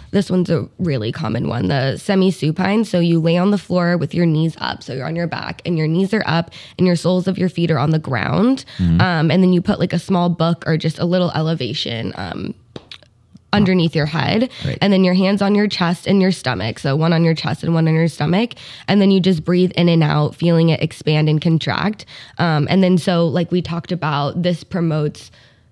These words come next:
Speaker 1: breath work coming in, not only in, like, the rate of the breath, right? You're breathing in, you're out, but you're feeling your diaphragm, like you said, rise up, rise down. And that allows your, like, cavity essentially to open up.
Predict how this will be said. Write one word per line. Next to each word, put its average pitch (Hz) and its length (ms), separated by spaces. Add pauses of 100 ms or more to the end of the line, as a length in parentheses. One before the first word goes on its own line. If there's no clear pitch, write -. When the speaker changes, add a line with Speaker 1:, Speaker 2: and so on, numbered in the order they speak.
(400)
Speaker 1:
breath 185 360
work 185 180
coming 165 320
in, 165 160
not 160 180
only 160 640 (100)
in, 156 460
like, 143 220
the 156 80
rate 143 340
of 202 200
the 226 100
breath, 240 360
right? 220 220
You're 175 140
breathing 160 320
in, 165 220
you're 165 140
out, - 240 (240)
but 180 120
you're 175 140
feeling 180 440
your 170 120
diaphragm, 139 840 (220)
like 170 160
you 175 80
said, 120 200
rise 110 360
up, 175 280 (220)
rise 156 320
down. 165 460
And 175 200
that 160 140
allows 156 720 (380)
your, 143 380
like, 147 140
cavity 160 360
essentially 147 320
to 156 160
open 151 360
up. 160 300